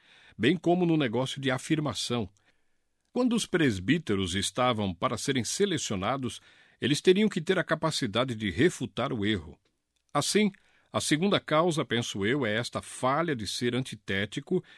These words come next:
esta rejeição de absolutos que está ligada no primeiro. Deixe-me dar-lhe um terceiro e provavelmente vamos parar com este. Isto é muito importante, outro fator contribuinte para essa falta de discernimento, e eu vou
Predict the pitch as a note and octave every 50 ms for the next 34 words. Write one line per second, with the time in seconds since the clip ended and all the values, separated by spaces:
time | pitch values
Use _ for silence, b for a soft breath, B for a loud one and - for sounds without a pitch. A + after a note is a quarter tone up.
0 | B B - A2+ A2 - - C3 G#2+ A#2 C3+ B2+ A#2 B2+ A2 F#2+ - - A2+ G#2
1 | G2 G2+ G2 G#2 A2 - - G2+ F2 F#2 A2+ C#3+ D#3 - D#3+ D3 - - C3 A#2+
2 | - - C3+ D3+ F#3 D#3+ B2 A2 A2 B2+ D3+ E3 E3+ D#3 E3 D#3 F#3 F#3+ D3+ B2+
3 | C3 B2+ G#2+ D2+ - _ _ _ _ _ _ _ _ _ _ _ _ _ _ _
4 | - B2 D#3+ F3+ - F#3+ F#3+ E3 C#3 D3 D3+ D3+ D3 D3 C#3+ C3+ - D3 A#2+ G2+
5 | - - - D#3+ D#3+ C#3+ A2+ - B2+ C3 B2+ B2 A#2+ G#2+ G#2 F#2+ G#2 A#2 - -
6 | G2+ G2+ G#2 G#2+ G2+ - - - - G2 E2+ F2+ G2+ G2+ F2+ - - E2+ E2+ G#2+
7 | B2 A2+ - - - - b b b b b b b b b b - - C3+ B2+
8 | B2 C#3 D3+ - B2 A#2 C3+ B2+ A2 - - D3+ D#3+ C#3+ - - - - - -
9 | A#2 B2 D#3 F3+ E3+ - C#3 A#2+ - A#2 G2+ F#2+ - C#3+ C3+ - E3 F#3 F#3+ E3+
10 | - D#3+ D#3 C3+ A#2 A2+ A#2+ D3+ D#3 - - - A2+ G#2+ G2+ G#2+ A2+ - - F#2
11 | - - - A#2 B2 A#2 - A2 F#2 F#2 F#2+ F2+ F#2+ C#3 D#3 - - B2+ A2+ G2+
12 | F2+ E2+ F2+ A2 C3+ B2+ - - G#2+ G2 G2 G2 F#2+ A#2 B2 A2+ G2+